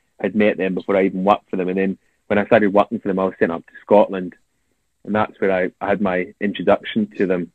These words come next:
uh, which was great. And the Queen, uh, the first time I met the Queen, officially or unofficially, was I was actually again in Scotland. I was,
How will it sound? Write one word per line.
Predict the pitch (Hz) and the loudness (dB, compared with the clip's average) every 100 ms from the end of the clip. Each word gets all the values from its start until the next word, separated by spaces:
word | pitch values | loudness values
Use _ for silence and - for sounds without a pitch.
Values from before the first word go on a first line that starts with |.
| _ - _ _ _ _ _ - _ - - | _ -20 _ _ _ _ _ -20 _ -18 -4
uh, | 104 | 0
which | 95 101 - | 2 0 -2
was | 98 | -4
great. | - 113 110 - _ _ _ _ - | 6 6 6 2 _ _ _ _ 0
And | 110 | 4
the | 113 | 4
Queen, | - - 175 135 82 82 _ _ _ _ - | 4 6 8 8 4 -8 _ _ _ _ 0
uh, | 104 101 | 4 4
the | 95 - | 4 4
first | 147 | 4
time | 156 | 4
I | 117 | 2
met | 107 - | 2 0
the | - | -4
Queen, | - 123 95 82 _ _ _ _ _ | 4 4 4 -2 _ _ _ _ _
officially | - - - 147 147 - 90 90 107 | -10 -6 2 2 2 -4 -2 -2 -2
or | - 104 | 2 4
unofficially, | 113 110 - 90 - 82 98 _ _ _ _ _ - | 2 0 -4 -6 -4 -6 -6 _ _ _ _ _ 0
was | 107 | 2
I | 113 | 4
was | 110 | 6
actually | 131 - 107 | 4 4 -2
again | 104 104 | 2 2
in | 98 - | 0 -4
Scotland. | - 110 - 92 87 | 0 0 0 -6 -4
I | 92 | -2
was, | 95 | -4